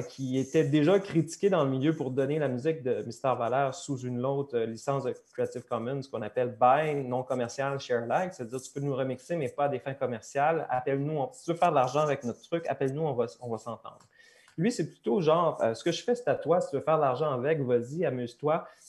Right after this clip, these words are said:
Mais tu dois juste véhiculer mon nom à chaque fois que tu l'utilises. » Et là, j'ai pris le micro et je lui ai posé la question qui tue. « Mais comment tu fais, euh, de l'argent pour vivre si tu donnes imbécilement ta musique sans, euh,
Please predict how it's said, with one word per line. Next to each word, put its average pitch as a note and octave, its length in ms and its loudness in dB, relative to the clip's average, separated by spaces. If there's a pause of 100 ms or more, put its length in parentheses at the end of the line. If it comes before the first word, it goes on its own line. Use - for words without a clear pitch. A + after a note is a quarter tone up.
(120)
Mais D3+ 160 0
tu D#3 160 -10
dois D3+ 180 6
juste F#3 220 2
véhiculer D3 500 2
mon B2+ 220 2
nom C3+ 320 0
à A2+ 80 -4
chaque C3+ 180 -8
fois C#3+ 120 -2
que C#3+ 80 -8
tu B2 80 -12
l'utilises. » G#2+ 460 -12
Et C#3 80 4
là, A3+ 180 2
j'ai C#3+ 80 -4
pris E3 160 -2
le D#3+ 40 0
micro E3 400 -2
et B2 80 -4
je A2+ 60 -8
lui B2 80 0
ai A#2 60 0
posé C3 240 0
la C#3 100 4
question C3+ 380 -6
qui - 140 -14
tue. « A#3 340 -6 (260)
Mais C#3 160 0
comment G#3 360 4 (280)
tu - 200 -12
fais, F#3 360 2 (240)
euh, A#2+ 220 4
de C#3+ 140 2
l'argent C3+ 520 4
pour B2 200 -2
vivre E3+ 280 0
si - 140 -10
tu C#3+ 160 -8
donnes D#3+ 400 2
imbécilement D#3 720 2
ta C3+ 160 2
musique B2 480 -4
sans, B2 520 -2
euh, A2 100 -6